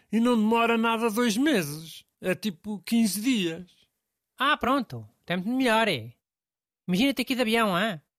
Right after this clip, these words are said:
Speaker 2: E fazer escala em Frankfurt, no Dubai, e estar, eh, três horas ali à seca. É muito melhor ir de comboio, quinze dias.
Speaker 1: Man, não é pelo destino. É para aproveitar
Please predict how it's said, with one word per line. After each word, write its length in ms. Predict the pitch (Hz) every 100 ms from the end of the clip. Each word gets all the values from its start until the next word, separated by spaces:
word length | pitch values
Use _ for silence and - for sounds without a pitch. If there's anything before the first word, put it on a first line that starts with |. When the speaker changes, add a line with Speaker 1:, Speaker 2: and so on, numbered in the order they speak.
| _ _ -
Speaker 2:
E 80 |
fazer 200 | 151 180
escala 320 | 196 - 208 202
em 80 |
Frankfurt, 560 | 180 196 - 208 220 -
no 420 | 123 127 135 165
Dubai, 540 | 156 151 185 190 117 - _ _ _
e 40 | -
estar, 240 | 196 185
eh, 260 | 180 165 156 _ _
três 200 | 175 185
horas 180 | 214 180
ali 160 | 208 208
à 80 |
seca. 380 | 160 180 190 -
É 180 | 131 185
muito 140 | 214 -
melhor 160 | 262
ir 60 | 277
de 60 |
comboio, 500 | 294 302 226 233 180
quinze 260 | - 240 202
dias. 480 | 190 196 165 117 - _ _ _ _ _ _ _ _
Speaker 1:
Man, 220 | 202 220
não 220 | 190 214
é 40 | 233
pelo 220 | 220 226
destino. 800 | 185 - - 202 226 165 110 98 _ _ _ _
É 100 | 160
para 180 | 160 196
aproveitar 720 | 208 202 208 214 220 220